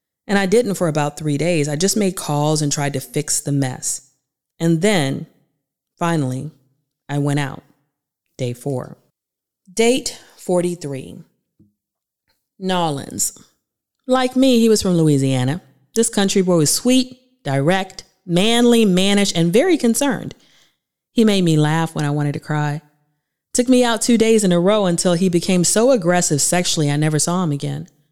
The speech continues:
I'd been calling, surfing the internet, and physically walking into car dealerships. The insurance company had paid off my car.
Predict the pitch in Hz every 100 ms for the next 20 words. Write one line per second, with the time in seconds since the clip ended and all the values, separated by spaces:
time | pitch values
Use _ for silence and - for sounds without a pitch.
0 | _ _ _ _ _ _ - 196 196 185
1 | 160 202 208 214 214 208 - 147 147 143
2 | - 202 202 202 196 165 156 220 220 233
3 | 202 180 170 180 170 165 - 165 151 147
4 | 139 - - - - _ _ _ _ _
5 | _ - - 254 262 254 233 208 190 190
6 | 175 165 175 170 180 196 220 - 147 135
7 | 147